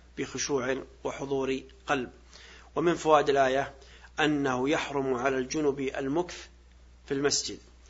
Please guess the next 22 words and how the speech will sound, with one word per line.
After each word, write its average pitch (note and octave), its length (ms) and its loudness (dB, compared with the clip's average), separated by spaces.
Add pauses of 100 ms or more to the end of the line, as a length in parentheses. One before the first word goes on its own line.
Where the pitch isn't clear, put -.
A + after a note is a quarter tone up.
(140)
ومن C3 160 -2
فوائد D3+ 320 4
الآية C#3 480 2 (340)
أنه C#3+ 460 2
يجوز D3 440 0
للجنب D3 560 0 (420)
المرور C#3+ 680 2
والاجتياز D3 880 0
في - 120 -6
المسجد. B2+ 420 -4 (300)
نعم، F3+ 400 6 (100)
ذهب F3 420 4
بعض G3+ 260 6
العلماء D#3 580 2 (400)
إلى D#3 160 2
أنه D#3 540 0
يجوز D3 440 2
إذا C3+ 200 -2
توضأ D3 540 0
الجنب C3+ 380 0
أن C#3+ 100 0
يمكث D#3 380 -2